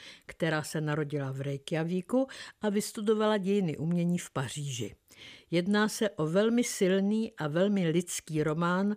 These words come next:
o cestě z hluboké beznaděje a o možnosti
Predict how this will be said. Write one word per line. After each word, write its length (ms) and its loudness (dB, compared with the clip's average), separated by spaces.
o 100 0
cestě 500 0
z 80 -2
hluboké 640 0
beznaděje 840 0
a 300 0
o 60 0
možnosti 720 -2